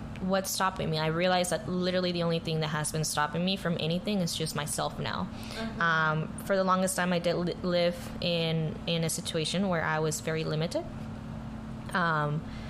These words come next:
Speaker 1: uh, because of, you know, all the circumstances, uh, with, with life, uh, school, um, and I just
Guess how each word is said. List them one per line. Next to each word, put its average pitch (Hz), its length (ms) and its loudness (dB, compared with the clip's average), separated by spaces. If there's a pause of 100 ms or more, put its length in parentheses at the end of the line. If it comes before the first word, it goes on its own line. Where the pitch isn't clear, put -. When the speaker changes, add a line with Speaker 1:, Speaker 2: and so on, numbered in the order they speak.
(440)
Speaker 1:
uh, - 300 2
because 160 360 -2
of, 156 160 0
you 156 60 0
know, 147 240 0 (160)
all 156 160 2
the 156 280 0 (160)
circumstances, 180 1120 0
uh, 165 240 2
with, 160 200 0 (260)
with 180 260 2
life, 160 760 2
uh, 156 340 2
school, 156 840 2 (580)
um, 147 520 0 (880)
and 160 640 2
I 156 180 2
just - 600 0